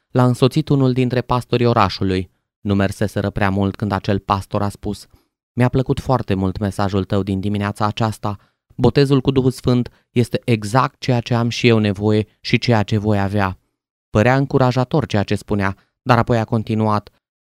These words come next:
„Am un salariu de douăsprezece mii de dolari pe an. Cred că dacă aș avea botezul cu Duhul Sfânt despre care ai vorbit tu, aș putea ajunge la cincisprezece mii de dolari pe an.”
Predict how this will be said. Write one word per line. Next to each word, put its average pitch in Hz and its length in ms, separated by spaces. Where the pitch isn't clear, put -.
„Am 131 180
un 131 80
salariu 120 440
de 117 140
douăsprezece 117 720
mii 110 160
de 110 120
dolari 107 340
pe 120 100
an. 101 220
Cred 135 200
că - 120
dacă 117 260
aș 110 160
avea 110 220
botezul 123 420
cu 110 120
Duhul 117 220
Sfânt 120 300
despre 107 260
care 113 200
ai 113 120
vorbit 107 380
tu, 110 180
aș 113 100
putea 110 300
ajunge 104 400
la 95 200
cincisprezece 104 680
mii 98 180
de 95 120
dolari 95 340
pe 104 100
an.” 92 200